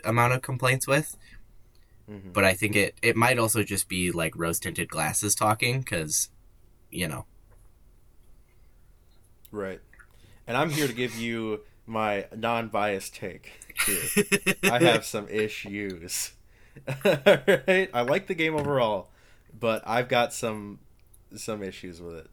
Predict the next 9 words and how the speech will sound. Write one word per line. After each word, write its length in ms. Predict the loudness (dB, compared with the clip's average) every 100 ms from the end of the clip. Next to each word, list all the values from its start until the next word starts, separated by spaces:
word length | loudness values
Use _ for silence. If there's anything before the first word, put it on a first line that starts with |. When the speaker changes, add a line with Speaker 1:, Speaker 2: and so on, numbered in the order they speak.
| _
Speaker 1:
Mm-hmm. 220 | -4 -4 -6 -8
Speaker 2:
Number 220 | -8 -6 -4
one, 340 | -4 -6 -10 -20 _ -20 -20 -20 -20
the 240 | -10 -6
amount 500 | -4 0 0 0 -4
of 220 | -6 -8 -8
underground 840 | -10 -8 -8 -6 -6 -4 -6 -8 -14 -20 -20
cave 480 | -4 -2 0 -4 -10 -10
areas. 600 | -4 -2 -4 -6 -12 -16